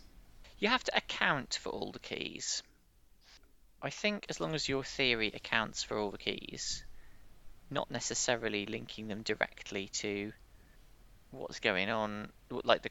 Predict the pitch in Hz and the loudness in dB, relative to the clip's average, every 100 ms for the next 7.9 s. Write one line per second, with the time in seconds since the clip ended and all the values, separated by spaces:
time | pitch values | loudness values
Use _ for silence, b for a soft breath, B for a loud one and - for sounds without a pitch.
0 | - - 120 104 - 107 113 107 104 - | -8 -2 2 2 0 0 0 0 -2 -6
1 | - 110 104 101 - - - 117 - 104 | 2 2 4 0 -2 -4 -2 -2 2 2
2 | 95 95 - b b b b - - 113 | 2 0 -4 b b b b -10 0 2
3 | 101 110 - 110 - - - - - - | 2 -2 2 0 0 0 0 0 -4 -2
4 | 107 - 120 110 - - - - - 117 | -2 -2 0 -2 0 0 0 -4 -4 -2
5 | 117 120 120 - - - B B B B | -2 -2 -4 -6 -16 -20 B B B B
6 | B B - 123 110 113 117 110 107 113 | B B -10 -8 -6 -2 0 4 4 4
7 | - 110 113 117 127 - - - - | 2 2 2 0 -2 -2 -2 -2 -8